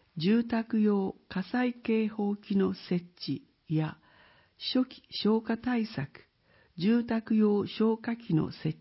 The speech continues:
置、地域の防災訓練への参加が重要です。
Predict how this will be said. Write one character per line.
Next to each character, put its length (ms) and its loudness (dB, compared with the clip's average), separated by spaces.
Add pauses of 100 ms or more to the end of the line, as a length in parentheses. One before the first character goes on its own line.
(160)
置、 240 -8 (500)
地 240 4
域 240 0
の 220 4 (100)
防 280 2
災 300 -2
訓 340 6
練 240 6
へ 100 0
の 180 0
参 280 0
加 180 -2
が 160 2
重 300 0
要 240 0
で 160 -6
す。 40 -20